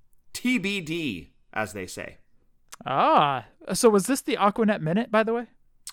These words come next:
Speaker 1: Uh, no, that would actually be next. Thank you for bringing it up. This suggestion actually comes in from Luis Rivera,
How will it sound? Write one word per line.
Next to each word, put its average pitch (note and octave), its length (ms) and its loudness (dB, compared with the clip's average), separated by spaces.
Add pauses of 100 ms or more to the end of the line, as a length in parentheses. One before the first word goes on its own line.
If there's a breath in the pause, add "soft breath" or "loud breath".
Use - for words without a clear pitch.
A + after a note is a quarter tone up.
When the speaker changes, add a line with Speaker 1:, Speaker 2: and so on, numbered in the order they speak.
Speaker 1:
Uh, G3+ 200 10
no, G3 380 4
that D#3 260 6
would G3 140 2
actually F3 320 2
be G3+ 160 -6
next. - 500 -2 (220)
Thank B2 220 -6
you C3+ 40 -8
for - 120 -10
bringing C#3 320 -4
it G3+ 80 -2
up. - 320 -2 (840)
This C3 320 -4
suggestion F3+ 520 -2
actually D#3 300 0
comes F3 300 -6
in D3+ 180 0
from D3+ 420 -2
Luis C3+ 320 -2
Rivera, E3+ 400 4